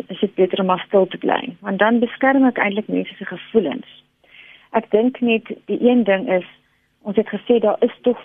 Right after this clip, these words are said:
waarde in. Jy weet, so as ek sien my kind doen heeltyd dieselfde ding verkeerd of spel die woord verkeerd of spel die woord verkeerd en ek doen, en ek gee kritiek op 'n mooi manier,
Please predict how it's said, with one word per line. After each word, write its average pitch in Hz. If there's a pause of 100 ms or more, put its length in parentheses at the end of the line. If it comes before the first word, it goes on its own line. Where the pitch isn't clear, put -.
waarde 185
in. - (640)
Jy 202
weet, 190
so 208
as 196
ek 202 (320)
sien 233
my 202
kind 208
doen 196
heeltyd 196
dieselfde 196
ding 180
verkeerd 185
of 185 (120)
spel 190
die 190
woord 185
verkeerd 185
of 180
spel 190
die 190
woord 180
verkeerd 180 (540)
en 196
ek 196 (480)
doen, 220 (160)
en 208
ek 202
gee 240
kritiek 226
op 202
'n 190
mooi 226
manier, 160